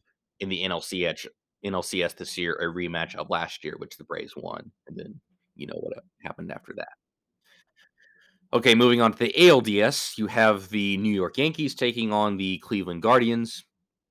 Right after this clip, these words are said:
And the, uh, and the Guardians dispatched of, man, I'm for-, how am I forgetting who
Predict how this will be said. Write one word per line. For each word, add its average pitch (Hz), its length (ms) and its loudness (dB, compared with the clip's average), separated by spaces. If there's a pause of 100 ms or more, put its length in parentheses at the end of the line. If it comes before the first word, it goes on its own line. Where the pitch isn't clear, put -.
(800)
And 98 260 -6
the, 92 360 -2
uh, 85 220 -2 (1400)
and 101 120 -6
the 92 40 -4
Guardians 101 600 2
dispatched - 880 -6 (2250)
of, 82 540 -4 (1500)
man, 104 320 -10
I'm 87 140 -12
for-, - 180 -16 (680)
how 147 300 -14
am 117 140 -10
I 117 120 -12
forgetting 92 720 -12 (120)
who 92 320 -10